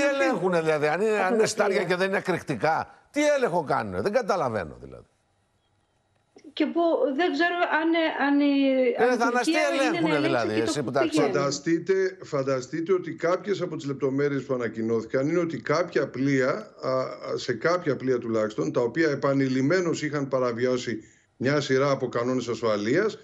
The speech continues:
Speaker 3: απαγορεύτηκε να συνεχίσουν, ε, τις μεταφορές.
Speaker 2: Α.
Speaker 3: Ε, για παράδειγμα, διάβασα ότι ένας από τους λόγους ήταν ότι υπήρχαν, α, α, ολοφάνερες ή τέλος πάντων σαφείς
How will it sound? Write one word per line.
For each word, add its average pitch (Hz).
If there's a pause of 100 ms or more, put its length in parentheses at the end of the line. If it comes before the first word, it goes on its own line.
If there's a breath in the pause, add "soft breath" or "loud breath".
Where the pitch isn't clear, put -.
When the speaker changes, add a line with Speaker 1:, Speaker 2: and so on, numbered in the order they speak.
(260 soft breath)
Speaker 3:
απαγορεύτηκε 147
να 123
συνεχίσουν, 113 (320 loud breath)
ε, 113
τις 113
μεταφορές. 113
Speaker 2:
Α. 131
Speaker 3:
Ε, 127
για 139
παράδειγμα, 165
διάβασα 147
ότι 143
ένας 180
από 131
τους 113
λόγους 175 (400 soft breath)
ήταν 214
ότι 156
υπήρχαν, 175
α, 127 (760 loud breath)
α, 123 (140)
ολοφάνερες 147
ή 160
τέλος 165
πάντων 165
σαφείς 147